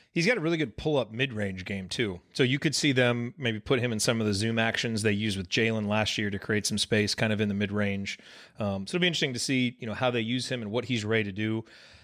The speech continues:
I would definitely temper my expectations as a scorer. I don't think he's gonna score a ton, um, but I think he'll be a guy who can, you know, defend adequately and just get the, the ball where it needs to go, uh, with all the talent that'll be around him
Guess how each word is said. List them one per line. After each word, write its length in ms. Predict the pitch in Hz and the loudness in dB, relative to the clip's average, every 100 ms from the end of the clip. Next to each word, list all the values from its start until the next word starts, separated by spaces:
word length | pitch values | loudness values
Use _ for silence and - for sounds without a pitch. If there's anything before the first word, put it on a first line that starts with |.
| _ _ | _ _
I 120 | 139 | 0
would 280 | 139 131 117 - _ - 123 | 4 2 2 -6 _ -16 -4
definitely 440 | 113 165 160 147 143 | 2 2 2 -2 0
temper 260 | 147 143 | 0 0
my 140 | 131 131 | 2 2
expectations 640 | 131 127 - 131 135 113 | 2 -2 0 0 0 -2
as 80 | 98 | -2
a 60 | |
scorer. 460 | 87 - 117 135 160 | -2 2 4 4 2
I 60 | 120 | -2
don't 100 | 117 | 0
think 100 | 127 | 0
he's 120 | 110 | 0
gonna 120 | 110 | 0
score 320 | 101 - 113 104 | -2 0 2 2
a 40 | |
ton, 400 | - 107 117 147 - - - - | 2 2 2 -2 -10 -20 -20 -6
um, 280 | 104 104 98 | -2 -2 0
but 100 | 104 | 0
I 40 | |
think 180 | 98 120 | 0 0
he'll 120 | 117 | -2
be 140 | 113 113 | 0 0
a 40 | |
guy 300 | 107 113 110 | 4 4 4
who 100 | 104 | 2
can, 420 | 101 101 92 92 - - _ - | -2 -4 -4 -8 -12 -20 _ -10
you 80 | 101 | -6
know, 240 | 95 95 - | -6 -6 -8
defend 500 | 95 - 113 113 110 - | -8 0 2 2 -2 0
adequately 840 | 120 131 - 147 139 127 127 - - - _ _ - | 0 0 -2 -2 0 2 0 -4 -16 -20 _ _ -2
and 120 | 120 | 0
just 180 | 120 107 | 2 0
get 160 | 117 | -2
the, 120 | - 110 127 | -2 -6 -4
the 100 | 127 | 0
ball 280 | 123 127 123 | 4 4 6
where 160 | 123 | 4
it 80 | 120 | 4
needs 240 | 123 107 | 0 -2
to 80 | - | -2
go, 380 | 110 117 87 - - | 0 0 0 -8 -8
uh, 140 | 95 | -6
with 200 | 92 - | -4 0
all 100 | 104 | 0
the 100 | 101 | 2
talent 360 | 113 104 95 92 | 0 0 0 -4
that'll 140 | 98 | -4
be 140 | 98 | -4
around 340 | 90 98 98 98 | -4 -6 -6 -6
him 300 | 101 92 | -6 -6